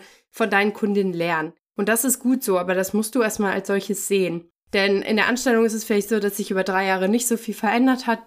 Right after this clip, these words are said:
du dich auch persönlich nicht so viel verändern musstest. Und das ist jetzt natürlich im Unternehmertum ganz anders. Der siebte Teil ist so ein bisschen das Thema über den Tellerrand schauen. Denn in der Anstellung weißt du ganz genau, was deine Aufgaben sind und bis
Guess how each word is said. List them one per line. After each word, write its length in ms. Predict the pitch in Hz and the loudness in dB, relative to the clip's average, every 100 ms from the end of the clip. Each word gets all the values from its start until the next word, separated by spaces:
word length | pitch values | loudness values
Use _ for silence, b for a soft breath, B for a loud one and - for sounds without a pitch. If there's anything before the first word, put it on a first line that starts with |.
| - | 0
du 180 | 269 302 | 2 4
dich 280 | 269 262 | 2 0
auch 120 | 214 - | -6 -2
persönlich 560 | 220 202 294 277 254 | -2 2 2 2 0
nicht 140 | 180 - | -6 -6
so 100 | 180 | -6
viel 200 | 190 180 | -6 -4
verändern 400 | 175 180 180 180 | -2 0 0 0
musstest. 500 | 196 - 277 277 _ _ | 0 -2 -2 -2 _ _
Und 160 | - 277 | -2 2
das 160 | 277 269 | 2 0
ist 140 | 240 | -2
jetzt 160 | 208 208 | 0 -2
natürlich 280 | 196 190 | -2 -2
im 80 | 196 | -4
Unternehmertum 800 | 185 - 175 170 170 - 226 240 b b - | -4 -4 -2 -2 -4 -2 0 0 b b -6
ganz 320 | 160 151 151 | -4 -2 -6
anders. 560 | - - - - - - _ _ _ _ _ - | -8 -8 -6 -4 -6 -8 _ _ _ _ _ -2
Der 100 | 254 | -2
siebte 680 | 214 285 285 320 294 285 277 - - | 2 -2 -2 0 2 2 0 -6 -12
Teil 380 | - 247 247 240 | -2 2 4 2
ist 160 | 247 | 0
so 60 | 240 | 2
ein 100 | 220 | 2
bisschen 340 | 214 214 214 | 0 -2 -2
das 140 | 208 - | -2 -2
Thema 320 | 220 196 196 | -2 0 -2
über 160 | 196 185 | 0 0
den 140 | 180 | -2
Tellerrand 520 | - 175 165 - - | -4 -4 -4 -4 -6
schauen. 440 | - - - - - | -6 -6 -6 -10 -6
Denn 200 | 196 208 | -2 0
in 120 | 202 | 2
der 120 | 208 | 0
Anstellung 440 | - 262 - 233 220 | 0 -2 0 0 2
weißt 220 | 202 202 | 0 -2
du 40 | |
ganz 240 | - 185 - | -6 -4 -4
genau, 300 | 185 214 233 | -2 0 0
was 140 | 220 | 0
deine 260 | 208 196 - | -2 0 -2
Aufgaben 440 | 202 - 190 190 | -4 -2 0 0
sind 420 | 185 190 190 190 | 0 0 0 -4
und 180 | - 247 | -2 0
bis 220 | 247 - | 0 -6